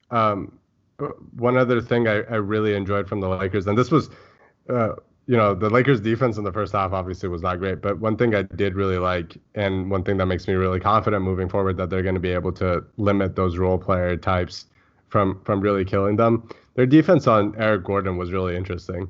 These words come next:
They had a stretch where they were basically playing a box and one. They had Ka-, uh, Kuzma face guarding Gordon so he couldn't get any shots up and playing a zone against the rest of the Rockets,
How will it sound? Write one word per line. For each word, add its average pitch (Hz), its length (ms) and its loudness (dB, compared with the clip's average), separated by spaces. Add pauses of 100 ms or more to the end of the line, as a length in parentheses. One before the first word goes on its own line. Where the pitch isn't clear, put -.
They 110 100 2
had 113 380 2
a 113 100 -8
stretch 104 680 -4 (340)
where 98 340 -2
they 98 120 -4
were 95 120 -4
basically 104 400 -2
playing 101 260 -2
a 87 60 -4
box 95 320 -2
and 90 120 -4
one. 90 360 -4 (380)
They 95 80 -4
had 98 200 -2
Ka-, 104 240 -2
uh, 113 120 -6 (100)
Kuzma 101 500 0 (300)
face 104 240 0
guarding 95 480 -2 (120)
Gordon 95 320 -2
so 92 120 -6
he 90 100 -6
couldn't 98 220 -4
get 95 160 -2
any 92 180 -2
shots 98 320 -2
up 90 300 -4 (320)
and 92 340 -2
playing 98 240 0
a 90 60 -2
zone 90 260 -2
against 87 240 -4
the 92 60 -6
rest 87 220 -4
of 87 60 -4
the 87 120 -2
Rockets, 85 560 -4